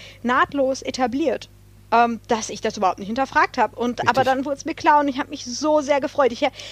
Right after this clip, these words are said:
Speaker 1: also ich will nicht sagen, dass ich eine Träne verdrückt hab, aber ich war bestimmt nah, weil die beiden auch so weinen mussten und sich so gefreut haben und das nimmt mich dann doch auch sehr mit. Also
Speaker 2: Mich auch.
Speaker 1: ich hab
Speaker 2: Ich
Speaker 1: ihnen sehr gegönnt.
Speaker 2: Mich auch. Ich muss sagen, äh, ich, ich kann dir da wirklich nur zustimmen. Du,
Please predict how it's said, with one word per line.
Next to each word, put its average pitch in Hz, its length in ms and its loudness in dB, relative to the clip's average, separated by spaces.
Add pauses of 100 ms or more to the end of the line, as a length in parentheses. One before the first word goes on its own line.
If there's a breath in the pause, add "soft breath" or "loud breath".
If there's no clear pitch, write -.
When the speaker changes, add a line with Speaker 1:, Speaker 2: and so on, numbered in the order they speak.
(120 loud breath)
Speaker 1:
also 233 140 -4
ich 247 120 -6
will 311 120 0
nicht 359 120 -2
sagen, 311 220 4
dass 294 140 -6
ich 254 80 -12
eine 269 100 -4
Träne 302 300 -4
verdrückt 240 400 -4
hab, 269 100 2
aber 247 180 0
ich 240 120 -10
war 240 100 0
bestimmt 294 340 -6
nah, 240 220 4 (340 loud breath)
weil 233 140 2
die 262 80 -2
beiden 285 340 4
auch 302 140 6
so 320 240 0
weinen 311 260 4
mussten 240 460 -6 (340 loud breath)
und 254 260 -2
sich 277 140 -8
so 294 100 -6
gefreut 294 440 -2
haben 240 360 -4
und 247 140 -10
das 262 160 -6
nimmt 285 240 -2
mich 262 120 -12
dann 269 160 -6
doch 262 200 -8
auch - 160 -12
sehr 294 320 2
mit. 233 180 -6 (240)
Also - 140 -2
Speaker 2:
Mich 240 160 10
auch. 220 180 8
Speaker 1:
ich - 80 -8
hab 277 60 4
Speaker 2:
Ich - 100 4
Speaker 1:
ihnen 254 140 -8
sehr 254 280 4
gegönnt. 220 480 -4
Speaker 2:
Mich 180 280 4
auch. 185 240 8
Ich 175 100 -4
muss 196 160 0
sagen, 190 320 6
äh, 165 220 8
ich, - 260 -6
ich - 180 -8
kann 208 200 4
dir 220 100 6
da 202 160 8
wirklich 190 240 -4
nur 175 100 2
zustimmen. 170 380 0
Du, 156 160 -2